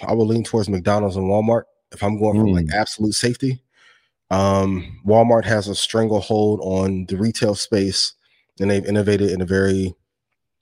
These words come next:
Speaker 1: interesting way over the last ten years and has built sustainably. McDonald's, you can argue, is the biggest real estate company on earth.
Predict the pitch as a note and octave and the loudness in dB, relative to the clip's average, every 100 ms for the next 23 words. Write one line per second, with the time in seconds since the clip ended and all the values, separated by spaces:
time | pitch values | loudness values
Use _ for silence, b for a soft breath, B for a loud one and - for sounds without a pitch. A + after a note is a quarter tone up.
0 | _ - A2+ A2+ A#2 - G2 F#2+ G#2 G2+ | _ -4 -2 2 0 0 -2 0 2 0
1 | F#2+ F#2+ G#2 F#2+ - G2+ G#2+ G#2+ - F#2+ | 0 0 -2 -2 -2 0 0 0 -4 -4
2 | F2+ G#2 F#2 F2+ F#2 G#2 - F#2 A2+ A#2 | -2 -2 -4 -4 -2 -2 -2 -2 0 2
3 | A2 A#2+ A#2 B B B - G2 A2 A2+ | 2 0 -2 B B B -6 0 2 2
4 | A2+ G#2+ - - G2+ G#2+ G2 G#2 G2+ G2 | 2 0 -4 -8 -4 -2 0 0 0 -2
5 | G2 G2+ G2+ F#2+ G2+ G2+ G2 F#2+ G#2+ G2+ | -2 -2 -2 -2 -2 -2 -4 -4 -6 -4
6 | G2 F2+ A2+ C3 C3 | -4 -2 0 0 -2